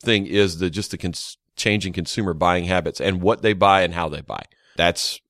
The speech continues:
an issue that we've struggled with for more than a decade, you know, and, and I think probably ever since there have been bookstores,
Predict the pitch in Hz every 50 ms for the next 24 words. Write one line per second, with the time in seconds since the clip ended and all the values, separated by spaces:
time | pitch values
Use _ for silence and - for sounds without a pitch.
0 | _ - 85 85 - - 87 101 - - 92 90 104 98 80 85 85 - _ _
1 | _ _ _ - 82 87 87 82 - _ - - - 92 87 90 90 85 80 -
2 | _ - 90 90 - - - 90 85 82 80 76 _ _ _ _ _ _ 78 85
3 | 90 87 90 82 80 78 73 82 85 - 90 80 87 101 - - 82 78 78 85
4 | 87 87 82 69 76 87 78 76 - _ _ _ _ - _ - 104 - 135 110
5 | 90 _ 113 107 101 101 98 - 104 95 101 95 - - 104 95 - - 95 87
6 | 92 101 110 92 90 80 71 85 80 - - - 82 85 90 -